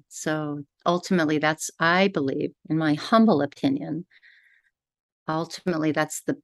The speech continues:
best we all can do right now, is to show up in our soul's purpose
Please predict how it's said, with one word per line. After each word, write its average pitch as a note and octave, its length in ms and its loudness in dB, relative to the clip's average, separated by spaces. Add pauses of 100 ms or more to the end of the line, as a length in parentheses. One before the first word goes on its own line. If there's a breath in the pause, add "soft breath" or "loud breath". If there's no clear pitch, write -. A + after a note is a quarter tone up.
(120)
best - 520 0
we D3+ 160 -2
all C#3 260 -4
can C#3 240 0
do C#3 200 0
right C#3 200 -2
now, C#3 200 0
is C#3 180 -2
to - 100 -18
show - 440 0
up D#3 220 -2
in C#3+ 100 2
our C#3 100 2
soul's C#3 460 -6
purpose - 680 -10